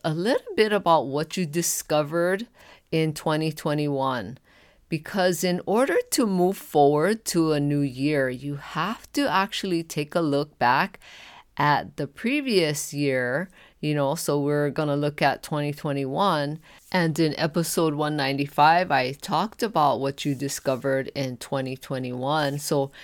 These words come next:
if you didn't have a chance to listen to that, go back and listen. And what did you discover in twenty twenty-one?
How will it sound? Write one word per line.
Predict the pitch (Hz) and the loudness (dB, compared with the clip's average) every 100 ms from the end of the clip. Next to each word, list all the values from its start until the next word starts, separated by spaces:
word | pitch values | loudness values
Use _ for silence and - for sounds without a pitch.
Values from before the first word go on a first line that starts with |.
| - | -14
if | - 139 | -10 -4
you | 165 | -4
didn't | 143 170 170 | 2 2 2
have | 185 160 165 | 0 -2 -2
a | |
chance | 165 - 160 185 - | -4 2 2 2 -2
to | |
listen | 151 143 165 - 175 180 | -2 -2 -4 -2 -2 -2
to | - | -4
that, | 175 160 165 220 - - - _ | -2 2 2 0 -4 -16 -20 _
go | - 147 | -2 2
back | 143 139 170 | 4 4 2
and | 160 139 | -2 -2
listen. | 135 147 - 139 190 269 - _ _ _ _ - | -4 -4 -2 0 0 -2 -6 _ _ _ _ -8
And | 165 147 143 143 | -4 -2 -2 0
what | 151 165 | 0 0
did | 170 156 139 | 0 -2 -2
you | 156 | -4
discover | 147 151 - - 151 151 151 165 196 | -4 -6 -6 0 0 2 -2 -2 -2
in | - 160 | -2 -4
twenty | 147 156 151 156 | -2 -4 -2 -4
twenty-one? | 175 - 156 160 151 151 151 160 202 262 330 | -6 -4 -2 -2 -2 0 0 0 -2 -2 -6